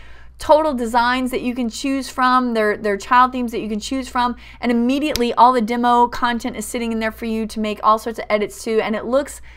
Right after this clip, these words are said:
just like the demo version, literally within minutes. And I walk you through that in this link right here. So be sure to check that out. Now, if you're interested in purchasing this, I have the link in the description box below, and be sure to use the code WEBTEGRITY to get twenty percent off, okay?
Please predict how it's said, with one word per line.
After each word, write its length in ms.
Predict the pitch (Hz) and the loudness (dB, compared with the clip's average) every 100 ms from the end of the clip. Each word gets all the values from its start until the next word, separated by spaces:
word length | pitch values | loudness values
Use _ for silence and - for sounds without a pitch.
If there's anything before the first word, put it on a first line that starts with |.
| - - - | -20 -18 -12
just 460 | 208 - 349 392 - | -8 -2 0 0 -2
like 180 | 285 | -2
the 80 | 269 | -2
demo 300 | 226 240 233 | -4 0 0
version, 420 | 208 208 214 202 | 2 2 0 -2
literally 320 | 214 233 247 233 | 0 2 2 0
within 540 | 214 214 202 196 202 | -4 -4 -4 -4 -2
minutes. 500 | 214 208 - - - - - - | -2 -4 -8 -14 -18 -20 -18 -4
And 140 | 220 | 4
I 140 | 226 | 4
walk 340 | 233 233 240 240 | 6 10 10 8
you 100 | 247 | -6
through 200 | - 233 | -6 0
that 240 | 220 208 | 2 2
in 160 | 214 208 | 0 -2
this 240 | 214 214 | -2 -4
link 240 | 214 208 202 | -4 -4 -6
right 340 | 196 202 196 | 0 2 2
here. 380 | 196 214 196 185 | -2 -4 -4 -4
So 220 | 190 202 | -4 -4
be 160 | 208 269 | -4 -6
sure 160 | - | -8
to 80 | 311 | -8
check 260 | 254 262 254 | -4 -4 0
that 120 | 233 | 6
out. 360 | 208 175 - - | 6 6 2 -2
Now, 360 | 254 240 185 - - 240 | 4 4 2 -4 -18 -8
if 80 | 220 | -2
you're 120 | 247 | -2
interested 300 | 339 - 285 | -2 -4 -6
in 80 | 254 | -2
purchasing 540 | 320 330 311 262 226 | 0 -2 -4 -6 -4
this, 280 | 220 226 - - - | -2 -4 -6 -18 -4
I 120 | - | 0
have 180 | 254 277 | 2 2
the 60 | 262 | 2
link 200 | 262 277 | 0 -2
in 100 | 254 | -2
the 60 | |
description 460 | 247 240 254 247 240 | -2 -4 -6 -6 4
box 240 | 226 233 | 6 6
below, 320 | - 226 226 220 | 4 6 8 8
and 220 | 202 214 | 4 -2
be 140 | 302 | -4
sure 200 | 330 339 | -4 -4
to 60 | 311 | -2
use 300 | 262 277 254 | -2 -4 -4
the 100 | 240 | -6
code 360 | - 254 240 | -2 0 2
WEBTEGRITY 800 | 220 233 220 - 294 277 233 220 | 0 -2 -4 -2 -2 -2 -4 -4
to 60 | 220 | -4
get 160 | - | -6
twenty 260 | - 269 277 | -6 -6 -6
percent 380 | 285 277 294 254 | -6 -8 -8 2
off, 360 | 262 254 190 - | 8 8 6 0
okay? 440 | 196 214 240 277 | 0 2 2 -2